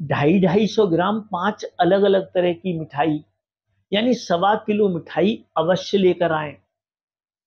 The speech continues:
और उस मिठाई का भोग भगवान शनिदेव को लगवाएं। तभी आपकी जनता दरबार में एंट्री होगी और मुझसे मुलाकात होगी।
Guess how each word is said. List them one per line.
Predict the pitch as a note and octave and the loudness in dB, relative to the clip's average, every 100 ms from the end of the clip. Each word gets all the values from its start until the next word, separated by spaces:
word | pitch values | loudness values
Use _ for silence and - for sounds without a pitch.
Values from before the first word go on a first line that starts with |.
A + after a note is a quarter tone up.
| _ _ _ _ _ _ _ _ - | _ _ _ _ _ _ _ _ 2
और | A#3 | 2
उस | D4 C#4 - B3+ | 4 -2 0 0
मिठाई | F3 E3 E3+ G3+ A3+ | 0 0 0 0 2
का | A3 D#3+ | 0 0
भोग | C3+ F3+ G#3+ D#3 - _ _ _ _ _ _ _ _ _ _ _ D#3 | 2 4 4 2 -10 _ _ _ _ _ _ _ _ _ _ _ -2
भगवान | D#3+ F#3+ A3+ | 0 0 0
शनिदेव | G#3+ - F#3 A3 G3 F#3+ - | -2 -2 0 2 2 0 0
को | F3 | 0
लगवाएं। | D3+ C3+ C3 - _ _ _ _ _ _ _ _ _ _ _ _ _ _ _ _ _ | 0 -4 -12 -16 _ _ _ _ _ _ _ _ _ _ _ _ _ _ _ _ _
तभी | F#3 D3+ C#3 C#4 C4 E3 _ _ _ _ _ _ _ _ _ | 0 2 4 4 4 -2 _ _ _ _ _ _ _ _ _
आपकी | D#3+ E3+ F#3 - - A3+ | 0 2 0 -6 -4 -2
जनता | D#3+ E3 D#3 E3 | 0 -2 -2 -2
दरबार | D3 D3 C#3+ C#3+ C#3 | 0 0 0 -2 -2
में | F#3+ A3+ | -6 -8
एंट्री | D#3+ D3+ C#3 D#3+ | -12 -12 -10 -6
होगी | C#3 C#3+ D3 B3 C4 - | -2 -2 0 -2 -4 -4
और | F3 E3 | -2 -2
मुझसे | D3+ B2+ - - | -4 -10 -8 -2
मुलाकात | G#3 F3 D#3+ C#3+ - C#3 - C#3 | -2 0 -2 -2 -4 -8 -8 -14
होगी। | C#3 C#3 | -14 -16